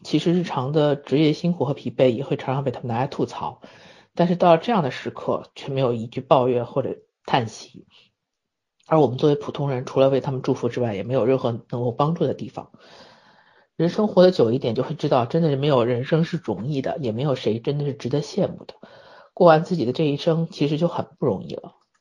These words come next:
对于这场还没有结束的战役，人性里的光辉和伟大、懦弱和卑鄙都被不断地刷新出极限，让我觉得自己对这个世界的认-，认识还是太过于单薄和脆弱。平凡的人最伟大，而伟大这个词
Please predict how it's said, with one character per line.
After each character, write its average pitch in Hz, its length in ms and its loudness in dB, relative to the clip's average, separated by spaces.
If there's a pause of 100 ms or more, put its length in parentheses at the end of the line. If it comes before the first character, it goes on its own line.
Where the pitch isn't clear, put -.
(460)
对 160 140 4
于 170 60 6
这 175 120 2
场 151 160 -2
还 131 80 -6
没 143 100 -2
有 139 100 4
结 123 200 0
束 170 80 2
的 143 100 2
战 147 300 -2
役， 123 160 -6 (400)
人 135 160 2
性 170 160 0
里 135 80 -2
的 127 80 -2
光 151 200 4
辉 160 120 4
和 165 100 4
伟 113 160 2
大、 131 300 0
懦 147 100 -4
弱 143 140 -2
和 - 100 0
卑 165 260 2
鄙 156 240 -4
都 143 120 2
被 143 100 2
不 110 200 -4
断 147 180 4
地 131 40 -2
刷 143 200 -4
新 165 160 -2
出 175 80 0
极 165 200 -6
限， - 280 -2 (720)
让 143 140 0
我 120 80 -2
觉 170 140 2
得 131 100 2
自 135 100 -6
己 127 80 2
对 135 160 2
这 135 80 -2
个 131 80 0
世 135 160 -4
界 135 80 4
的 127 100 2
认-， 135 220 2
认 151 220 4
识 - 160 -8
还 123 160 -4
是 143 80 -4
太 - 180 -2
过 - 140 0
于 127 80 4
单 151 180 0
薄 127 140 2
和 151 100 -2
脆 151 240 0
弱。 95 240 -6 (540)
平 196 240 0
凡 196 100 6
的 175 80 6
人 143 160 4
最 156 160 2
伟 120 160 2
大， 135 140 0
而 123 160 -2
伟 135 160 0
大 160 160 2
这 151 80 2
个 131 80 6
词 113 500 -6